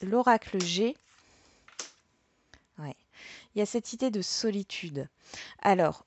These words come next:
vous avez espéré certaines choses, quel que soit le domaine.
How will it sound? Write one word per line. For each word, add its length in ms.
vous 240
avez 260
espéré 460
certaines 480
choses, 580
quel 160
que 160
soit 280
le 60
domaine. 580